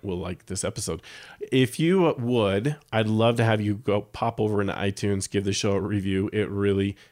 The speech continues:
helps out the show. I check out the reviews there periodically, take, uh, take note of those who are not liking things, and I'm t-, continually trying to accept feedback so that I can do a better job with the podcast. Also, be sure to visit improve photography dot com.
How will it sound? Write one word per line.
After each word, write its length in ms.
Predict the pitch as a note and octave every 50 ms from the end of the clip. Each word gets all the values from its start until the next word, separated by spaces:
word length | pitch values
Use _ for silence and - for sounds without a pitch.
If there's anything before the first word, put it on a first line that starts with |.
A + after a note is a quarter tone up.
| _ -
helps 240 | - A2+ G#2 G2+ G#2+
out 100 | G#2 G2+
the 80 | G2 G2+
show. 280 | - G#2+ G2 G2 G2
I 120 | - G#2+ A2
check 320 | - - D3+ C#3 - -
out 180 | C3 B2 A#2+ G#2+
the 80 | A#2
reviews 340 | A#2 A#2 G#2+ A2 A2+ A#2 G#2+
there 160 | - A2+ A2
periodically, 800 | A2 - A#2 A2 G#2+ G#2+ A2 A2 G#2 G#2+ G#2+ A2+ G#2 G2+ - - - - - - - - -
take, 300 | - C#3 A#2 G#2+ - -
uh, 300 | G#2 G#2 G2 G2 F#2+ E2+ - -
take 180 | - C3 A#2
note 220 | B2+ B2+ B2 A#2+ A#2+
of 120 | A#2 G#2+
those 280 | G#2+ A2 G#2+ A2 G#2+ -
who 260 | - G#2 G2+ F#2+ E2+
are 180 | F2+ F#2 F#2
not 280 | F#2+ G#2 A2+ B2+ A#2 F2+
liking 360 | B2+ B2+ B2+ B2+ - B2+ C3
things, 500 | - - A#2+ A#2+ A#2+ A#2+ B2 A#2 A2 -
and 360 | - - F#2 F#2 F2 F2+ E2 - -
I'm 160 | G#2 G#2 G2+
t-, 120 | - - -
continually 500 | - B2 A2+ - - C#3+ C#3+ C#3+ C3 A#2+
trying 340 | - - B2 A#2 A2+ A2+ A2
to 260 | - A2+ G#2+ G2+ G2+ - - - - - - - -
accept 460 | A#2 A#2 - - - D#3 C#3 - -
feedback 540 | - - - C3 A#2+ G#2 A2 G#2+ G#2 A2 -
so 120 | - G2
that 160 | - F#2+ A2 E2+
I 120 | G2+ A2
can 160 | G#2+ - A2
do 140 | G#2 G#2 G2+
a 40 | F#2+
better 260 | F#2 G2 F#2+ F#2+ F#2+
job 260 | F2+ - F#2+ F#2 F2
with 120 | F2+ F2 -
the 80 | G2+
podcast. 540 | - G2 F2+ F2+ - - D#2+ F2 G2 - - _ - - - - - _ _ _ _ _ _ -
Also, 380 | C3+ F3 G3+ G3 - F#3+ F#3
be 260 | E3 D3 - F#3 F#3+ F#3
sure 220 | - - D#3+ D3+
to 100 | C#3 B2+
visit 320 | A#2 A#2 A#2 A#2 B2 -
improve 400 | A2 G#2 G2+ - B2 A#2+ A#2+ A#2
photography 560 | - - - - G#2+ G#2+ G#2 G#2 G2+ - G#2+ G2+
dot 200 | G2+ G2 - -
com. 360 | - G#2 F#2+ F#2+ F#2+ G2+ G2